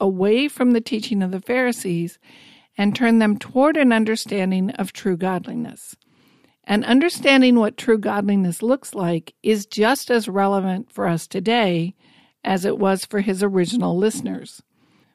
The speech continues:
We are all inclined to make the same kind of mistakes the Pharisees made, and we're still dealing with the same God. This is still the picture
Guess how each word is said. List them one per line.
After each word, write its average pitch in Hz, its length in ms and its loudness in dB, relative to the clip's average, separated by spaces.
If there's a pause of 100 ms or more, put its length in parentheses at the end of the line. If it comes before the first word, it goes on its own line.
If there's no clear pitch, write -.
(100)
We 233 200 2
are 247 300 2
all 247 260 2
inclined 185 500 0
to 175 60 0
make 180 240 -2
the 180 100 -4
same 247 380 4
kind 220 340 2
of 202 80 -4
mistakes 202 580 -2
the - 120 -12
Pharisees 180 560 -4
made, 175 400 -6 (920)
and 208 180 2
we're 226 140 4
still 240 560 0 (120)
dealing 247 440 4
with 214 180 2
the 220 80 2
same 226 320 4
God. 240 480 0 (160)
This 214 220 2
is 233 140 4
still 220 360 2
the 220 120 -2
picture - 580 -4